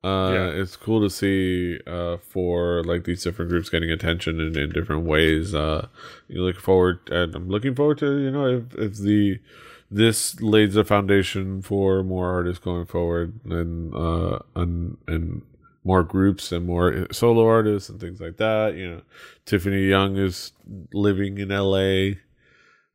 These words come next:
Speaker 1: doing her thing and laying a foundation from the ground up there. Uh, you know, like, it's gonna be interesting.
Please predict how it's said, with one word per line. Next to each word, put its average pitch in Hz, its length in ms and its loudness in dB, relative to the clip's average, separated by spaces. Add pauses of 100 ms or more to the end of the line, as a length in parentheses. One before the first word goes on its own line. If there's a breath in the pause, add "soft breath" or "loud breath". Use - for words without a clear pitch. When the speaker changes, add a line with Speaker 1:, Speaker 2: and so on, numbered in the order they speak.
(140)
Speaker 1:
doing 104 280 4
her 95 160 4
thing 98 480 -2
and 95 100 -6
laying 95 220 -2
a - 20 -4
foundation 92 640 -2
from 90 260 -4
the 92 80 -4
ground 92 340 2
up 92 260 2
there. 92 560 4 (440 loud breath)
Uh, 90 760 2 (160)
you 107 200 -2
know, 123 300 0
like, 117 220 2 (1080)
it's 113 220 -6
gonna 120 220 0
be 117 240 2
interesting. 90 640 -2